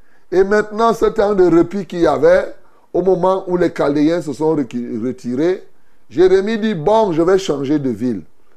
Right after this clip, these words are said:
Moi, je m'en vais dans la ville de Benjamin. » En sortant, en passant Benjamin et Jérusalem, euh, formaient le peuple de, de Juda de manière générale.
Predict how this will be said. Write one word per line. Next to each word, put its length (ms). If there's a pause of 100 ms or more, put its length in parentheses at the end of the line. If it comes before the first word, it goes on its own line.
(300)
Moi, 140
je 100
m'en 220
vais 400 (680)
dans 160
la 120
ville 220
de 100
Benjamin. » 680 (680)
En 200
sortant, 720 (360)
en 140
passant 340
Benjamin 760 (400)
et 120
Jérusalem, 720 (240)
euh, 460
formaient 580 (380)
le 120
peuple 600 (300)
de, 400 (160)
de 160
Juda 440
de 120
manière 400
générale. 580